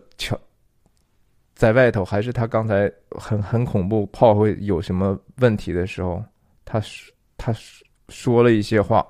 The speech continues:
<coughs> 不是她说了一些话，她在她这个没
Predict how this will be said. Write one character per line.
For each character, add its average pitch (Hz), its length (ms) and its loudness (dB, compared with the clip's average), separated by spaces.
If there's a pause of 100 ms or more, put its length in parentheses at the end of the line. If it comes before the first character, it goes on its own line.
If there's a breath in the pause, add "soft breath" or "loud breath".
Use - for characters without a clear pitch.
<coughs> 147 260 10 (2750 soft breath)
不 101 120 -6
是 95 120 -6
她 104 140 -2
说 110 240 -4
了 107 80 -2
一 85 40 -4
些 82 140 -10
话， 80 160 -4
她 87 120 -6
在 107 160 -2
她 113 160 0
这 117 120 -6
个 101 400 -2 (920)
没 110 500 0